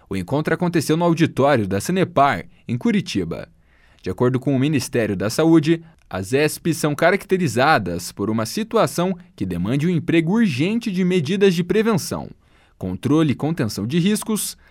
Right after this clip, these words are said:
danos e de agravos à saúde pública em situações que podem ser epidemiológicas, de desastres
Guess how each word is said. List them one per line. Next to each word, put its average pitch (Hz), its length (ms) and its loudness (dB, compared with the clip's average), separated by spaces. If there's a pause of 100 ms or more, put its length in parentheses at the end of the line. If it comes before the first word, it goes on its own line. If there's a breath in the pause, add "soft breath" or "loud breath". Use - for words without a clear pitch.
(180 soft breath)
danos 131 520 2
e 101 60 0
de 98 140 -2
agravos 127 600 0
à 104 80 0
saúde 123 400 0
pública 147 400 0
em 110 80 -2
situações 180 680 0
que 170 140 0
podem 175 400 0
ser 175 200 -2
epidemiológicas, 180 1120 2 (220 soft breath)
de 107 140 -6
desastres 180 720 0